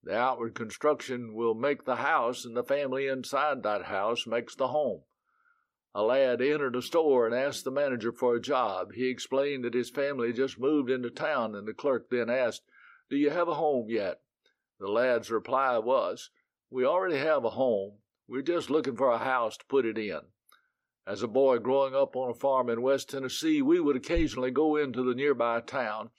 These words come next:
If we arrived back at the old farmhouse after dark, I remember the house to be cold and dark and bleak. And Dad would kindle the wood stove, and lights would be turned on, and Mom would busy herself in the kitchen, and suddenly that empty building made of wood and stone would become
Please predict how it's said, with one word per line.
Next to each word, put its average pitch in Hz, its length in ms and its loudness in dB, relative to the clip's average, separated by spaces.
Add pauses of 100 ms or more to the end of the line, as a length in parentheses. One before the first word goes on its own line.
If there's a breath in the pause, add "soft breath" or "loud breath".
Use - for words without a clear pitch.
(400 soft breath)
If 175 200 2
we 151 100 4
arrived 127 400 4
back 123 240 0
at 107 80 -6
the 117 100 0
old 123 260 2
farmhouse 113 600 -2
after 113 260 0
dark, 110 420 0
I 113 120 0
remember 110 420 0
the 101 120 -2
house 117 340 -4
to 117 80 -14
be 117 140 -4
cold 117 380 0
and 127 140 -4
dark 107 400 0
and 113 100 -10
bleak. 110 380 0 (760)
And 135 220 -10
Dad 156 380 4
would 147 220 0
kindle 147 400 0
the 143 60 0
wood 139 240 2
stove, 131 520 2
and 117 100 0
lights 127 360 0
would 135 100 -2
be 131 140 0
turned 127 340 -2
on, 117 300 2
and 110 120 -4
Mom 127 300 0
would 117 160 -2
busy 123 300 0
herself 120 480 -2
in 117 80 -10
the 120 80 -4
kitchen, 120 420 -2
and 127 160 -6
suddenly 147 460 0 (400 soft breath)
that 135 180 2
empty 160 340 0
building 135 500 2
made 127 200 2
of 120 160 2
wood 135 340 4
and 123 160 -4
stone 101 600 -2
would 110 180 0
become 101 580 -4